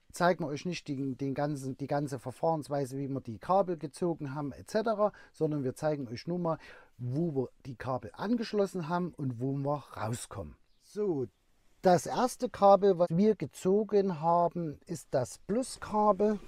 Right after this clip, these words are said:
von der Starterbatterie. Wir haben hier das Pluskabel von der Starterbatterie. Das hier, das geht hinten durch den Doppelboden durch, hinter in unser Fach, wo unsere ganzen Lithiumbatterien sitzen.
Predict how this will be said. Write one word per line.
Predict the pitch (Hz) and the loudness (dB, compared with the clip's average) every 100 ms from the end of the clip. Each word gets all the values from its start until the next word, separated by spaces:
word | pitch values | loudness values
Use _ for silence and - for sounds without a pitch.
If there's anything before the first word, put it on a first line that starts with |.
| - - - - - - - - - - - - | -10 -8 -8 -12 -18 -18 -18 -18 -18 -18 -18 -6
von | - 180 180 | 2 4 6
der | 147 | 4
Starterbatterie. | - - 185 196 240 - 214 208 202 220 226 185 - - | 2 -2 0 2 2 4 4 4 4 4 4 0 -10 -6
Wir | 143 143 | -2 0
haben | 156 | 0
hier | 139 202 240 226 - - - | 2 4 4 2 -8 -20 -2
das | 147 139 | 0 0
Pluskabel | - 202 220 - - 180 170 165 | -2 0 0 -2 -2 0 0 -4
von | - 143 | -4 -6
der | 120 | -6
Starterbatterie. | - 190 196 180 185 175 160 170 | -2 0 2 2 2 2 0 -2
Das | - 165 - | -2 -4 -2
hier, | 160 160 151 - - - - - | 0 0 0 -12 -20 -20 -20 2
das | 175 156 - _ | 4 4 -2 _
geht | - 170 147 | -2 0 0
hinten | 180 180 147 156 - - - _ - | -2 -2 -2 -4 -6 -18 -20 _ 2
durch | 160 139 | 2 2
den | 127 117 | 0 4
Doppelboden | 202 196 185 180 175 - 160 147 | 4 4 2 2 2 0 -4 0
durch, | 160 160 147 - - _ _ _ _ | 2 2 0 -4 -18 _ _ _ _
hinter | 147 160 151 160 147 - _ - | 0 2 4 2 2 -2 _ -2
in | 165 151 | 2 2
unser | - 160 131 131 | 0 -4 -2 -4
Fach, | - 185 190 - | 4 6 6 2
wo | 147 | -4
unsere | 147 170 160 - 143 | -4 -4 -6 -4 -4
ganzen | 139 139 139 - | 0 -2 -2 -2
Lithiumbatterien | 123 160 - 226 208 190 190 175 185 180 | -2 -2 0 0 4 4 4 2 -2 -2
sitzen. | - 180 - 196 165 | -2 -4 -2 0 0